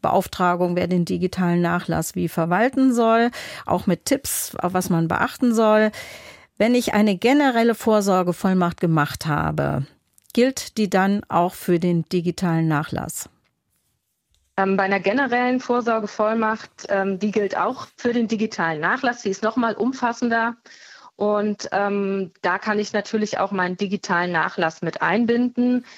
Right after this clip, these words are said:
Speaker 2: und auch direkt schon alle Konten und so weiter mit Passwörtern, ähm, dazulegen. Also diese Mustervollmacht für digitale Konten ist ja quasi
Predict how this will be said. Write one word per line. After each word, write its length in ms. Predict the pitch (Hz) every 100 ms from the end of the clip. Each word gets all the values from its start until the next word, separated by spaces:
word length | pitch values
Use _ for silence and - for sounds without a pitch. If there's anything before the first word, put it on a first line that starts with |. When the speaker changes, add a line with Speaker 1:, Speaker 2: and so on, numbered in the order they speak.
| - - -
Speaker 2:
und 220 | - 202
auch 160 | - 214
direkt 460 | 220 208 196 -
schon 480 | - 214 208 208 196 -
alle 280 | 180 214
Konten 840 | 208 - 190 220 - 220 214 214 208
und 180 | 190
so 140 | 185 185
weiter 260 | 165 185
mit 220 | 190 185 -
Passwörtern, 960 | 196 - 185 180 185 196 185 180 180
ähm, 500 | - 170 170 165 156 -
dazulegen. 800 | 170 - 214 208 165 147 147 156
Also 300 | 170 170 185
diese 220 | 190 190
Mustervollmacht 720 | 226 247 226 - 208 214 208
für 120 | -
digitale 480 | 185 185 190 190 190
Konten 380 | 196 - 190 202
ist 240 | 202 202 -
ja 80 |
quasi 480 | 170 - 170 180 180